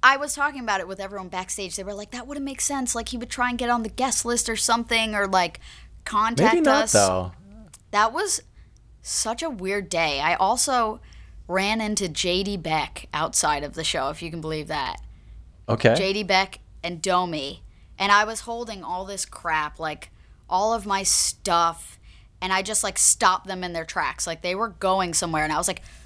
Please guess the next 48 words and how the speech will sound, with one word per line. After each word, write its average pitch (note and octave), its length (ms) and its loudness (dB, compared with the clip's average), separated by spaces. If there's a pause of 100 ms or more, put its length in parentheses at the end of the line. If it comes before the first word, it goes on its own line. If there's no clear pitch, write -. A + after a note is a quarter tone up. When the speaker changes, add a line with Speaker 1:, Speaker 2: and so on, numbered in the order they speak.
(320)
Speaker 1:
"I D4 100 6
know D#4 220 4
who D4 80 -4
you D#4 180 0
are, D#4 160 6
but D4 160 -6
you C4+ 140 -8
don't D4 200 0
know D4+ 120 0
me. D4 480 -4 (280)
And B3 300 2
I B3 160 2
think C#4 260 -4
you're C#4+ 140 -4
so C4+ 480 2
awesome." C4+ 680 2
And F3+ 200 -4
we G3 100 -4
just, G3+ 320 -4
they G#3+ 80 -10
were A3+ 100 -6
like, A3+ 200 0
"Oh, - 340 2
cool. - 460 -6
That's, - 320 -8
that's - 260 -8
awesome." - 520 -8 (180)
Speaker 2:
Yeah, C#3+ 80 4
Stuart F3+ 340 4
Copeland E3+ 400 2
just D3 140 -2
came D3+ 160 2
to D3 80 4
see C#3 160 4
my B2+ 180 6
show. C#3+ 380 6
I C3+ 60 4
wanted C3+ 160 0
to C3 80 0
know C3 200 6
that A#2+ 80 2
I B2 120 4
am D3 180 4
important. G#2+ 420 2
Speaker 1:
I G3+ 120 2
Speaker 2:
Yeah. G3+ 320 2
Speaker 1:
am, D#3 200 -10
exactly. E3 600 -6